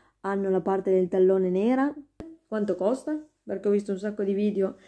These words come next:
la casa di Mattia, pillole di design, shabby chic home. Su Instagram fanno tut-, quasi tutti vedere il percarbonato di sodio. Ho visto ieri sera invece di dormire, alle tre ero ancora sveglia a guardare i video di pulizia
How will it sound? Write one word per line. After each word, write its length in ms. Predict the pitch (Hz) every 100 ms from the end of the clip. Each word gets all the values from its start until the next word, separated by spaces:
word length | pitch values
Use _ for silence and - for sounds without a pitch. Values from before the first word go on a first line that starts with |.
| _
la 160 | 190 190
casa 240 | 214 208
di 80 | 202
Mattia, 720 | 196 185 - 196 190 190 196 196 - - _ _ -
pillole 440 | 220 220 214 202
di 100 | 196
design, 760 | 190 185 190 185 190 190 190 196 190 _ _ -
shabby 460 | - 226 214 196
chic 420 | 196 - 214 - -
home. 580 | 196 190 208 202 190 185
Su 80 | 196
Instagram 540 | 208 226 254 254 226
fanno 260 | 202 190 185
tut-, 220 | 196 - _
quasi 220 | 220 214
tutti 200 | 196 190
vedere 520 | 233 196 185 190 196 - _ -
il 180 | 202 185
percarbonato 880 | - 196 196 190 180 226 190 180
di 80 | 175
sodio. 360 | 175 180 175 185
Ho 80 | 185
visto 240 | 180 185
ieri 240 | 185 185 185
sera 160 | 196
invece 240 | 190 185 185
di 80 |
dormire, 440 | 185 208 190 190 214
alle 220 | 185 180
tre 180 | 185 190
ero 120 | 180
ancora 240 | 180 190 214
sveglia 300 | 190 180 196
a 20 |
guardare 320 | 190 175 180
i 60 | 170
video 180 | 180
di 80 | 185
pulizia 500 | 175 185 180 190 -